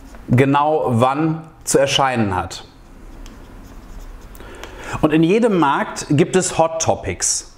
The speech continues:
ne? Sowas wie Quellensteuer, jetzt wieder beim Thema, ähm, Steuerberatung ist es zum Beispiel Quellensteuer, im Automotive-Bereich ist es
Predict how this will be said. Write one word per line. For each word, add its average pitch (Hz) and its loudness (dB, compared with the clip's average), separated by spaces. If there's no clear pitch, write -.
ne? 139 2
Sowas 135 2
wie 131 2
Quellensteuer, 151 2
jetzt 131 -2
wieder 151 4
beim 135 2
Thema, 143 2
ähm, 120 4
Steuerberatung 160 2
ist 123 -4
es 135 -4
zum 139 4
Beispiel 117 0
Quellensteuer, 147 2
im 123 0
Automotive-Bereich 147 0
ist 131 2
es 131 4